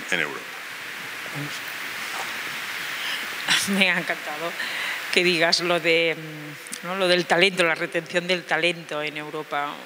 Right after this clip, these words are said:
Speaker 2: Yo soy, eh, como miembro del Parlamento, formo parte de, mm, del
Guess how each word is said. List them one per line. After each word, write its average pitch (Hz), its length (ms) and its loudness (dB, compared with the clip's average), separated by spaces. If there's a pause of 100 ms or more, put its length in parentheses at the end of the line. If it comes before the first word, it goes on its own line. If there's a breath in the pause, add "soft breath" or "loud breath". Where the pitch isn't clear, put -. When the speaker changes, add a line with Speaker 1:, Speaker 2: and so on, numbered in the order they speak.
(400)
Speaker 2:
Yo - 80 -2
soy, 170 420 0
eh, 123 140 0 (420)
como 165 180 -4
miembro 175 300 2
del 175 160 0
Parlamento, 180 800 0 (240)
formo 175 240 -2
parte 170 460 2
de, 160 320 2
mm, 143 840 -8
del 151 500 -2